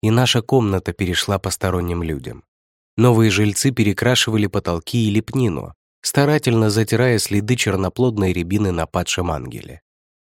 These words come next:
Но она вновь и вновь проступала на его шкодном лице. Переклеивались обои на стенах, циклевались и перестилались полы, облицовывался новым кафелем старый камин.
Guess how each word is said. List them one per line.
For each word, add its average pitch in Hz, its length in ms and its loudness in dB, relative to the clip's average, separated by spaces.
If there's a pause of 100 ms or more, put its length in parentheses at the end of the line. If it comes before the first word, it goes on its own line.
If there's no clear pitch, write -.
Но 110 160 4
она 107 220 4
вновь 120 380 2
и 113 60 2
вновь 98 420 -2
проступала 95 760 -2 (280)
на 113 140 4
его 139 240 2
шкодном 117 480 0
лице. 87 500 -6 (680)
Переклеивались 131 800 4
обои 110 320 2
на 98 160 0
стенах, - 580 -6 (260)
циклевались 107 800 2
и 104 40 0
перестилались 98 800 0
полы, 87 420 -2 (320)
облицовывался 139 920 4
новым 117 380 2
кафелем 101 460 0
старый 92 380 -2
камин. 76 460 -6